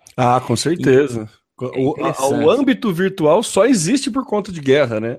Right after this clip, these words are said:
Speaker 1: <laughs> Se a gente
Speaker 2: É
Speaker 1: parar pra
Speaker 2: isso
Speaker 1: pensar.
Speaker 2: mesmo, com certeza.
Speaker 1: Só existe por conta da guerra, então
Speaker 2: É.
Speaker 1: nada mais, é, me-, é, nada mais comum, né, do que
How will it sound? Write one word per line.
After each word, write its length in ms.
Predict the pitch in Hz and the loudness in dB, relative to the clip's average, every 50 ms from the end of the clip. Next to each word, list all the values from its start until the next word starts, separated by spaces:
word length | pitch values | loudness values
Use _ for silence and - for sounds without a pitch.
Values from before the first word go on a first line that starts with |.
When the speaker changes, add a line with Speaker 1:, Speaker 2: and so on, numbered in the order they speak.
| 131 - - | -10 -10 -8
Speaker 1:
<laughs> 160 | 185 185 185 160 | -8 -6 -6 -6
Se 100 | 147 143 | -4 -4
a 20 | |
gente 160 | 135 143 139 - | -4 -4 -4 -2
Speaker 2:
É 20 | - | 0
Speaker 1:
parar 140 | 156 143 | 2 4
pra 80 | 143 147 | 4 2
Speaker 2:
isso 120 | 151 - - 269 | 0 -2 -2 -2
Speaker 1:
pensar. 100 | - 294 | 0 2
Speaker 2:
mesmo, 380 | 226 240 262 277 226 190 151 | 2 2 0 0 -2 -10 -8
com 260 | - - 160 196 311 | -4 -2 -2 -2 -2
certeza. 880 | 277 - - 359 381 359 _ _ - 165 175 202 208 190 196 110 104 - - - | -2 -2 -2 -2 -2 -4 _ _ -4 -2 -2 -2 -2 -2 -2 -2 -4 -4 -8 -18
Speaker 1:
Só 100 | - 196 208 214 | -20 -18 -18 -18
existe 400 | 170 147 156 202 240 214 - 220 | -14 -10 -8 -8 -6 -6 -8 -4
por 160 | - 277 - | -4 -4 0
conta 280 | - 277 247 214 - 247 | 2 2 2 2 2 2
da 140 | 208 185 151 | 4 4 4
guerra, 420 | 139 135 139 151 165 156 147 139 | 4 4 4 4 4 4 2 0
então 420 | 127 127 - 139 135 139 156 170 | -4 -4 -6 -4 -2 -2 0 0
Speaker 2:
É. 340 | 196 214 208 180 147 127 117 120 123 117 120 120 | 0 0 0 0 0 0 -2 -4 -8 -10 -10 -6
Speaker 1:
nada 420 | 123 131 139 165 196 196 220 208 | -2 0 2 2 2 2 2 0
mais, 580 | 185 175 175 180 185 170 - - - 160 - - _ _ _ _ _ - _ _ - | 2 2 4 4 2 2 0 -4 -8 -12 -16 -20 _ _ _ _ _ -20 _ _ -4
é, 600 | 131 131 135 135 131 131 127 120 117 110 107 107 90 67 69 | -2 0 2 2 2 2 0 0 -2 -4 -6 -10 -12 -12 -8
me-, 200 | 101 120 135 175 | -2 0 2 2
é, 260 | 208 180 120 135 127 | 2 2 2 0 2
nada 260 | 127 139 156 180 202 | 2 2 2 2 2
mais 200 | 196 196 190 190 | 2 2 0 0
comum, 600 | - - 190 185 160 143 143 147 185 220 220 196 - _ - | -2 -2 2 2 4 4 4 4 4 4 2 -2 -6 _ -10
né, 280 | 123 120 131 147 156 147 | -6 -4 -4 -2 -4 -4
do 140 | 127 131 123 | -4 -6 -6
que 400 | - - 143 139 147 160 165 | -4 -2 0 2 2 0 0